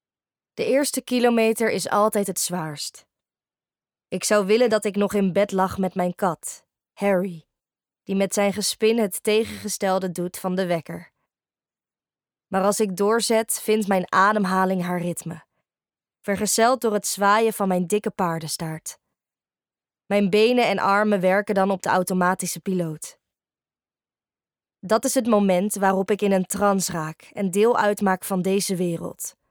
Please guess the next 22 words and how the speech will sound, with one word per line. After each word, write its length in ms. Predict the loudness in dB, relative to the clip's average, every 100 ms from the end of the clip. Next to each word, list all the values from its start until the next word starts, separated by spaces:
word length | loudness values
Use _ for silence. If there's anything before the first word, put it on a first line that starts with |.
| _ _
maar 140 | -2 2
ook 220 | 2 0
van 160 | -2
iets 200 | -2 -2
anders. 600 | -2 -2 -4 -8 -12 -14 -16 _ _ _ _ _ -8
En 120 | -4
de 100 | -4
kilometers 680 | -2 0 2 2 0 0 -2
gaan 300 | 0 2 2
dan 160 | 2 0
in 100 | -2
een 120 | -4
half 440 | 0 2 2 0
bewuste 600 | -4 -4 -2 -4 -4 -4
waas 340 | -2 -2 -2 -4
voorbij. 520 | -6 -6 -8 -10 -18 _ _ _ _ _ _ _ _ _ _ _ _ _ _ _ _ _
Mijn 260 | 0 2 4
route 400 | 2 2 2 4
loopt 340 | 4 2 0
over 240 | -2 0
de 120 | -2 -2
campus. 720 | -2 -4 -6 -12 -12 -12 -14